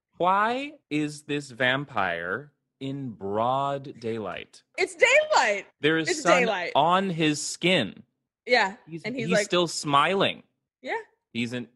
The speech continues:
Speaker 1: he, he, he, this one, this guy, he can take the sun.
Speaker 2: Check these fangs. Love that sun.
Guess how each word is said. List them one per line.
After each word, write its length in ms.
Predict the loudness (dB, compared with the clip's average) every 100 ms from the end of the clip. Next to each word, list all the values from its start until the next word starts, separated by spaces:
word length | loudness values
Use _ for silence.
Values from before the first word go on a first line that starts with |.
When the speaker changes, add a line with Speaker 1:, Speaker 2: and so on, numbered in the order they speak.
| _ -10
Speaker 1:
he, 120 | -4
he, 160 | -2 -2
he, 220 | -4 -6 -14 -6
this 280 | -6 -6 -6
one, 200 | -8 -2
this 220 | -2 0
guy, 380 | 0 2 0 -4
he 340 | -8 -8 -8
can 180 | -10 -6
take 240 | -2 -2 -4
the 80 | -4
sun. 340 | -2 -2 -6 _ -20 -2
Speaker 2:
Check 280 | 0 0 0
these 200 | -4 -2
fangs. 500 | 2 2 0 -8 -16 _ _ _
Love 380 | -2 2 2 2
that 200 | 2 0
sun. 380 | -4 -4 -6